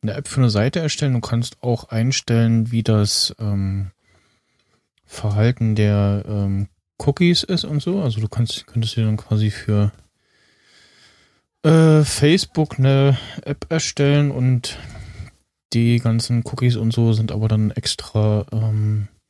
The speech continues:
geshared. Was man auch machen kann, ist das aus, ähm, statt in dem Dock zu haben als, ähm, Icon in der Menübar.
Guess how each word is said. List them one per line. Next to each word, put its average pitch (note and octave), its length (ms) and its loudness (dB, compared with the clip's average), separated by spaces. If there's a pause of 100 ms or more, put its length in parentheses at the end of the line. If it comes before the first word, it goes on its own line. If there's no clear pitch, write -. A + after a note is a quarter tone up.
(680)
geshared. A2+ 640 0
Was - 160 -6
man G#2 120 0
auch A#2+ 160 -2
machen B2 220 2
kann, B2 220 0
ist A2+ 240 -4
das - 320 -4
aus, - 440 -4
ähm, G#2+ 320 2
statt - 260 -2
in A2 380 0
dem G#2 340 0
Dock - 240 -2
zu A#2+ 180 0
haben A#2 260 2
als, - 540 -2
ähm, G#2 420 -4
Icon C3+ 320 -2
in A2 120 -2
der A2 100 4
Menübar. E3+ 680 2